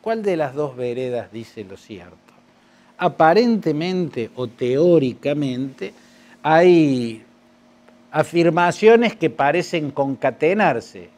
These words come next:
Si yo digo que hubo golpe de Estado, como lógica consecuencia tengo que afirmar también que el gobierno interino surgido de esa interrupción institucional, de esa crisis institucional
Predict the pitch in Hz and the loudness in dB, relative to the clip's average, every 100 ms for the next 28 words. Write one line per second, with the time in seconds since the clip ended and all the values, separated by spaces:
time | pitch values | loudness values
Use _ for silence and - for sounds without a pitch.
0 | _ - 151 147 233 202 190 143 110 101 | _ -10 -6 4 6 6 4 2 -2 -10
1 | - 107 131 185 165 143 135 170 170 190 | -10 -4 2 2 2 0 2 2 0 -2
2 | 190 202 190 - 175 170 - _ _ _ | 0 0 -2 0 0 0 -6 _ _ _
3 | _ - 143 151 165 208 202 196 175 170 | _ -4 0 2 6 6 4 0 -2 -2
4 | 185 170 185 180 208 214 - 165 - 190 | -2 -4 -4 -2 -2 -2 -2 -4 0 0
5 | 170 135 117 139 - 143 151 170 185 180 | 2 -2 -2 -6 -6 -6 -4 -2 -4 0
6 | 185 190 185 170 170 - _ _ _ _ | 0 2 0 0 -2 -12 _ _ _ _
7 | - 143 131 135 151 240 247 180 143 135 | 0 0 4 6 6 8 8 8 6 -2
8 | 127 127 127 147 151 196 185 131 107 92 | -2 -4 -2 4 4 4 2 -2 -4 -12
9 | _ _ _ - 147 151 180 - 220 147 | _ _ _ -4 2 4 2 0 2 2
10 | 113 95 _ _ _ - 127 147 185 170 | -2 -8 _ _ _ -6 -2 2 2 2
11 | - 156 131 - _ 151 143 135 151 135 | 0 0 -2 -6 _ -4 -2 0 0 0
12 | 123 147 143 - 233 170 143 110 143 120 | 0 -2 -2 0 0 0 -4 -8 -14 -12
13 | 143 - 156 202 180 131 151 - - - | -12 -4 -2 -2 -2 -2 -4 -4 -6 2
14 | 240 208 - 143 143 139 143 160 - 190 | 2 2 -4 -8 -8 -12 -10 -10 -4 -2
15 | 190 160 | -2 -4